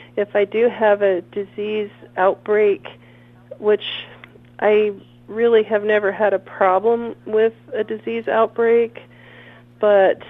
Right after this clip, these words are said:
if there are some plants that are, don't quite look right, I'll, I'll put them off in their own location away from everything else and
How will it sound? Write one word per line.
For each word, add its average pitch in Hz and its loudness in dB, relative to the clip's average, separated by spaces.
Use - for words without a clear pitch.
if 226 4
there 208 -2
are 202 4
some 214 -6
plants 208 -2
that 185 2
are, 196 0
don't 202 2
quite - 2
look 202 2
right, 208 4
I'll, 175 -2
I'll 185 -4
put 240 0
them 220 -2
off 202 2
in 202 -4
their 196 -2
own 214 -2
location 220 -2
away 190 0
from 214 -4
everything 226 -2
else 233 0
and 190 -6